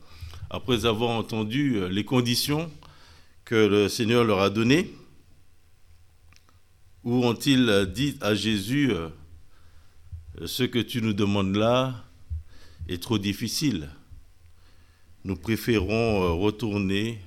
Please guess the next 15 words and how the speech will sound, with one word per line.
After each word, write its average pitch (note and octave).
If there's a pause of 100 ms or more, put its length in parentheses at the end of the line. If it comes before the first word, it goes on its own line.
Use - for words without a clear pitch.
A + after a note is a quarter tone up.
(140)
à -
nos F#2+
occupations. » E2+ (3500)
Nous A#2
ne A#2+
le G#2+
savons. F#2+ (2250)
Et G#2+
j'aimerais C3
vous C#3
poser C3+
aussi C#3
cette -
question, D#3+
euh, F#2